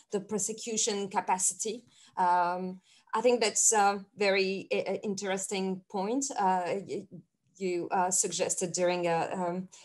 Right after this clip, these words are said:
your, um, uh, your, uh, uh,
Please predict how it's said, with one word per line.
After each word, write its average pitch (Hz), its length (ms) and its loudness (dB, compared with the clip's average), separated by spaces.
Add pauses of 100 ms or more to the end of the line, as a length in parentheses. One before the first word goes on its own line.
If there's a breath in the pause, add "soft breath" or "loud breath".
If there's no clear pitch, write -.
(120)
your, 180 480 8
um, 175 420 4 (880)
uh, 175 640 6 (120)
your, 185 340 8
uh, 180 300 10 (420 loud breath)
uh, 170 520 6